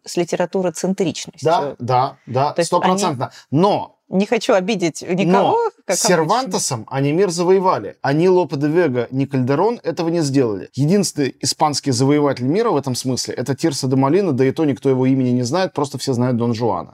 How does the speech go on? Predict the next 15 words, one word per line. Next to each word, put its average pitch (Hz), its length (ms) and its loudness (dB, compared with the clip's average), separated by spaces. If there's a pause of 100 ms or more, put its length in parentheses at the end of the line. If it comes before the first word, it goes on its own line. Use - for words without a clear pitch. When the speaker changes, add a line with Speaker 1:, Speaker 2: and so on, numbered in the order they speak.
Speaker 2:
которого 113 480 0
он 107 340 -4
изобрел 123 480 2
впервые 120 540 -2
как 101 160 -6
бы 98 100 -6
как 226 80 4
Speaker 1:
Апроприировал, 247 460 0
Speaker 2:
литературного 139 400 2
Speaker 1:
я 160 80 0
Speaker 2:
персонажа. 147 500 -2
Speaker 1:
думаю. 151 320 -12
Speaker 2:
Нет, 226 300 4
нет, 160 160 0
ну, 190 240 0